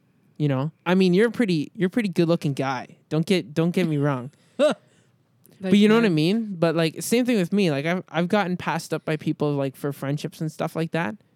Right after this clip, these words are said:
Speaker 2: Yeah.
Speaker 1: Just because they don't, uh, like the way I look. And, like, the thing is, is that you can never,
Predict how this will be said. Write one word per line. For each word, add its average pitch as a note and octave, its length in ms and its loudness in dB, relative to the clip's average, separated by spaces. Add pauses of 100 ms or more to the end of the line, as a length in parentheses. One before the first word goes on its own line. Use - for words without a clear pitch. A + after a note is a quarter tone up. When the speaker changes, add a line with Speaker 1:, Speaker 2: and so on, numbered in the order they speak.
Speaker 2:
Yeah. A3 260 -6 (120)
Speaker 1:
Just F3 180 -4
because E3 320 -4
they E3 80 0
don't, D#3 180 -2
uh, D#3+ 240 -2
like E3 180 -4
the E3 80 -2
way E3+ 140 0
I E3 40 -2
look. E3 340 -6 (840)
And, E3 160 2
like, D3+ 240 0 (1080)
the E3+ 80 -2
thing G#3 260 0
is, F3+ 180 0
is D3+ 140 -4
that C#3+ 280 -2 (960)
you D#3+ 220 -2
can E3 320 0
never, F3+ 500 0